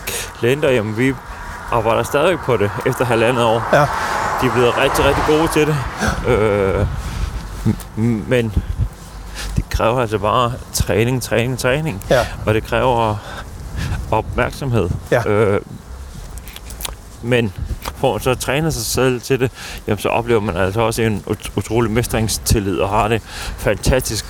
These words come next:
Speaker 1: godt med det.
Speaker 2: Ja.
Speaker 1: Så ikke man hele tiden går med forbudstanker. Og, og det er jo noget, som en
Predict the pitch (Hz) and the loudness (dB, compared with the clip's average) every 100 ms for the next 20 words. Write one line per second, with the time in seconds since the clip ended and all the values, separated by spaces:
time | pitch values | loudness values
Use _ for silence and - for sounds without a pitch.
0 | - - - 110 110 110 110 120 - - | -8 -8 -2 0 2 2 2 -2 -4 0
1 | - 147 - - - - - 117 120 113 | 2 2 0 -4 -4 -4 2 2 4 4
2 | 135 127 - 120 117 113 135 131 135 135 | 4 4 2 4 4 4 4 4 4 2
3 | 143 107 117 101 - - - - - - | 2 2 0 -2 -2 -6 -4 -4 -4 -6
4 | - - - - 117 - - 98 - 117 | -4 -4 -4 -2 -2 0 0 -2 -2 2
5 | 147 139 147 143 123 120 120 | 4 6 4 4 2 2 2